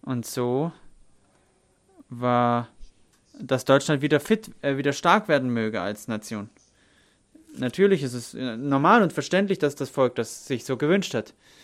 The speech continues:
Ihr sehnt euch als Menschen nach, nach, äh, nach Wohlstand, nach Wohlergehen.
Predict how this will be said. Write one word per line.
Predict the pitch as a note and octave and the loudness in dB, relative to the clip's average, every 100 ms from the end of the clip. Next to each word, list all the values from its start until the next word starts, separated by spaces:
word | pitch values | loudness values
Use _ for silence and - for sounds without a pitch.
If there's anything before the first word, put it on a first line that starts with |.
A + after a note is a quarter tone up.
| - - _ _ | -20 -20 _ _
Ihr | - C#3+ C#3 C3+ C3+ C3 B2+ B2+ - | -4 0 2 4 4 4 2 0 -4
sehnt | C#3 - G3 - | -8 -2 -2 0
euch | D#3+ D#3 | -2 -2
als | C3+ C3 - | -4 -6 -4
Menschen | C#3+ C#3+ - C#3+ | -2 -2 -4 -4
nach, | B2+ A#2+ - | -4 -6 -10
nach, | B2+ A#2+ - - | -12 -12 -12 -14
äh, | B2 A#2 A2+ G2+ - _ _ _ _ _ _ _ - | -8 -6 -6 -10 -16 _ _ _ _ _ _ _ -10
nach | B2+ B2 - - - _ _ _ _ _ _ _ | -6 -6 -8 -20 -20 _ _ _ _ _ _ _
Wohlstand, | B2 C3 D3 C3 - A2+ G#2 - - _ _ _ _ _ _ _ | -4 2 4 4 -2 -6 -6 -12 -20 _ _ _ _ _ _ _
nach | B2+ A2 - | -12 -10 -10
Wohlergehen. | B2 C#3 B2 A#2 A2 G#2 | -2 0 0 -2 -6 -8